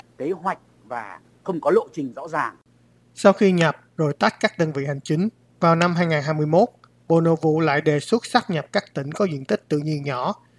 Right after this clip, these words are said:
Speaker 2: mật độ dân số đông. Các tỉnh, thành phố có diện tích tự nhiên nhỏ không đạt chuẩn diện tích tự nhiên do Bộ Nội vụ đề xuất có thể bị sáp nhập gồm tỉnh Bắc Ninh,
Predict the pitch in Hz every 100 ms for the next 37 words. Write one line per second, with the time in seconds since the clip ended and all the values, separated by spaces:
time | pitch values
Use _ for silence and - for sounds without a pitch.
0 | _ - 175 - 151 143 151 151 147 165
1 | 180 160 143 - _ _ _ _ - 220
2 | - 190 190 143 170 190 214 143 139 202
3 | - _ 156 143 151 156 143 127 139 196
4 | - 160 151 139 - 143 160 151 139 208
5 | - 139 147 160 143 _ _ _ _ -
6 | 175 165 143 139 139 139 143 139 - 202
7 | - _ _ _ _ 208 196 156 160 143
8 | - 208 - 156 - 156 147 131 _ _
9 | _ - 127 175 208 190 165 147